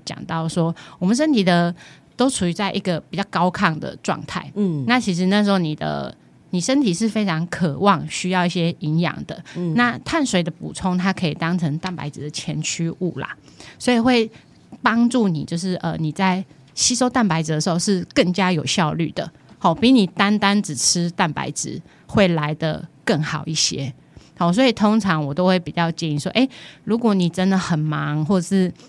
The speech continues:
Speaker 1: 来不及塞东西的话，至少你可以选择低糖豆浆。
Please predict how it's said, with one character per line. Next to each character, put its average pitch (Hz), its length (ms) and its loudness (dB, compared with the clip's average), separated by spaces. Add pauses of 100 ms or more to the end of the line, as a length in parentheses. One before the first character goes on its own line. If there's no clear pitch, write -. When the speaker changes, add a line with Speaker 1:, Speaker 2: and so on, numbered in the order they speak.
(120)
Speaker 1:
来 185 100 4
不 233 100 2
及 180 260 -4 (120)
塞 196 200 2
东 190 220 2
西 180 180 0
的 160 120 -2
话， 165 260 0 (300)
至 381 80 -2
少 185 240 0
你 175 120 2
可 196 140 2
以 208 80 4
选 151 260 -2
择 147 160 -4 (120)
低 214 180 2
糖 156 420 -4 (200)
豆 170 180 6
浆。 156 380 -2